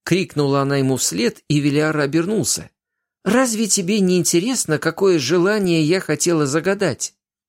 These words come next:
Пожав плечами, он ответил: «Ну и какое?» И, словно получив некое разрешение, девушка мгновенно метнулась к нему. Преодолев расстояние в несколько шагов и поднявшись на цыпочки,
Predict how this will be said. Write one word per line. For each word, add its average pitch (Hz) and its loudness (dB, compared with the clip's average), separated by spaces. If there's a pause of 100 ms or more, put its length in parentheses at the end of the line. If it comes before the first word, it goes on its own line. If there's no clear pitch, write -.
(140)
Пожав 185 0
плечами, 185 0
он 160 0
ответил: 107 -4 (480)
«Ну 139 4
и 208 0
какое?» 123 -2 (460)
И, 135 2
словно 247 2
получив 180 -2
некое 165 0
разрешение, 147 0
девушка 160 0
мгновенно 156 0
метнулась 156 0
к - -10
нему. 123 -2 (680)
Преодолев 135 0
расстояние 139 0
в 113 -2
несколько 127 -2
шагов 127 -2 (220)
и 160 2
поднявшись 139 -2
на 123 0
цыпочки, - -4